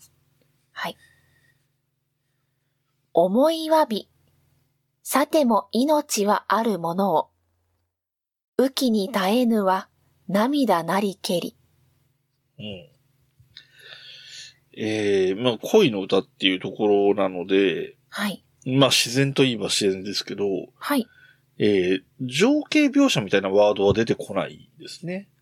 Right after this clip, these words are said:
Speaker 1: そうですね。情景は全くないです。
Speaker 2: うん。
Speaker 1: えー、思いわびる。
Speaker 2: うん。
Speaker 1: 釣れない相手に悩む気持ちを表す心情の言葉で、よく恋の歌に使われる
Speaker 2: うん。
Speaker 1: 言葉です。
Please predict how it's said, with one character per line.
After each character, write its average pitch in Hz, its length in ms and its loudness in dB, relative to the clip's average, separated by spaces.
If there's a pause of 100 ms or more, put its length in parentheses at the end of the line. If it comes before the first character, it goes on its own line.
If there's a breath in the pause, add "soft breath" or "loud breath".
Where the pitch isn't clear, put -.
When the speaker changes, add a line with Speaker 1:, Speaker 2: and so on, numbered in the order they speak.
Speaker 1:
そ 370 520 0
う - 40 -8
で 151 160 -8
す - 260 -6
ね。 180 460 -8
情 214 240 -4
景 226 240 -4
は 208 100 -2
全 - 400 -10
く 214 140 -2
な 196 100 -2
い 160 80 -8
で 156 160 -12
す。 - 180 -14
Speaker 2:
う 107 40 -10
ん。 90 340 -16 (880)
Speaker 1:
え 185 320 -16
ー、 - 20 -20 (100)
思 247 360 0
い 381 160 -2
わ 349 120 4
び 330 140 -4
る。 - 160 -6 (240)
Speaker 2:
う 160 60 -4
ん。 98 220 -4 (220)
Speaker 1:
釣 233 220 0
れ 269 60 4
な 311 160 2
い 254 180 -2
相 254 240 -2
手 277 160 -2
に 233 160 0
悩 214 280 0
む 240 120 -2
気 - 180 -8
持 220 140 -2
ち 247 200 -2
を 240 160 0
表 247 300 0
す 185 140 -4
心 180 280 -4
情 185 200 -2
の 196 140 -4
言 220 260 -2
葉 208 140 2
で、 175 320 -2 (260)
よ 302 120 -4
く 254 100 0
恋 254 260 2
の 196 140 -4
歌 180 160 -4
に 165 140 -14
使 - 260 -6
わ 165 120 -4
れ 160 100 -6
る 156 180 -8 (380)
Speaker 2:
う - 20 -4
ん。 123 520 -12 (140)
Speaker 1:
言 170 200 -8
葉 156 140 -4
で - 120 -12
す。 - 220 -12